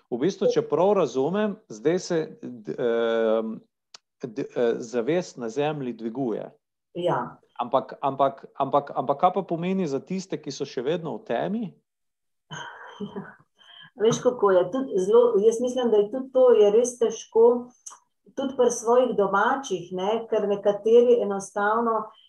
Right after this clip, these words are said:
Speaker 2: meni je tako, eh, malo težko govoriti, eni res, em, jaz nisem ena tistih, ki napovedujem, eh,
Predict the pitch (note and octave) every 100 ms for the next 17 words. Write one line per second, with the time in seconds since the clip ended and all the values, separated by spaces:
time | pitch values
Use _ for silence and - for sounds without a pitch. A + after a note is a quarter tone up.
0 | _ G3+ B3 C#4 - C#4+ C4+ A3+ - -
1 | G3 F#3+ G#3 G#3+ A#3+ A#3+ A#3+ - A#3 A3+
2 | G3+ G3 G3 G3+ G3+ G#3 G#3 A3+ A#3 A3
3 | A3+ A#3 - F#3+ F#3 F3+ - _ - -
4 | G#3+ A#3+ C4 B3 A#3+ G3+ G3+ G3+ G#3 G3+
5 | - G#3+ A3 G3+ G3 G3+ F#3+ F#3+ F3 G3+
6 | G3+ F#3+ F#3+ F#3 F3 E3+ E3+